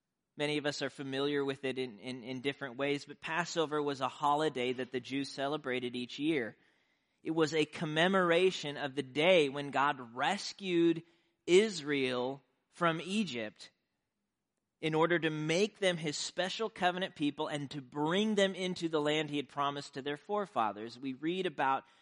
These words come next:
those events in the Old Testament book of Exodus. So think ten plagues, crossing of the Red Sea. Don't think Charlton Heston, that's just distracting. But,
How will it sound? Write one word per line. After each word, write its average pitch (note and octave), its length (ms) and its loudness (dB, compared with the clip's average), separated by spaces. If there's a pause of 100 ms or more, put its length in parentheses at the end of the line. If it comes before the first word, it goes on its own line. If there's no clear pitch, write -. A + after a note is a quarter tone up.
(100)
those D3+ 220 0
events C#3+ 600 -6
in D3 80 -8
the D3 120 -6
Old C#3+ 140 -6
Testament C#3 500 -8
book B2 200 -8
of C#3 120 -8
Exodus. C3+ 480 -6 (1700)
So B2+ 280 -6 (100)
think D3+ 240 -4 (100)
ten E3+ 320 -2
plagues, E3 720 2 (160)
crossing E3+ 580 2
of D#3+ 120 0
the D#3+ 100 2
Red D#3 240 2
Sea. D#3 320 0
Don't C#3 320 -8
think C#3+ 180 -10
Charlton C#3 380 -6
Heston, C3+ 460 -10
that's B2 200 -14
just - 220 -16
distracting. B2+ 640 -10
But, A2 140 -10